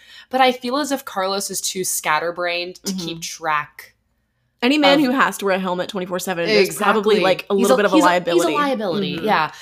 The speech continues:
Speaker 1: So Logan, James, Kendall,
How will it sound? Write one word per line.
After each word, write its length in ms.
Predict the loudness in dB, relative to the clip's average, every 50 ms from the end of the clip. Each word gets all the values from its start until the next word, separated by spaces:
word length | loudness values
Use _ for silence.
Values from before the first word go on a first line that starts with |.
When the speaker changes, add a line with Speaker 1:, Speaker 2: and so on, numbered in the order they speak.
| -20 -18 -12
Speaker 1:
So 680 | -6 0 0 2 2 4 2 2 2 2 0 -4 -10 -18 _ _ _ _ _ _ _ _ _ _
Logan, 680 | -4 0 0 2 2 2 0 -2 -2 -2 -4 -6 -8 -10 _ _ _
James, 520 | -4 -2 0 0 -2 -4 -6 -8 -8 -10 -8
Kendall, 600 | -8 -6 -6 -4 -2 0 0 0 -2 -2 -6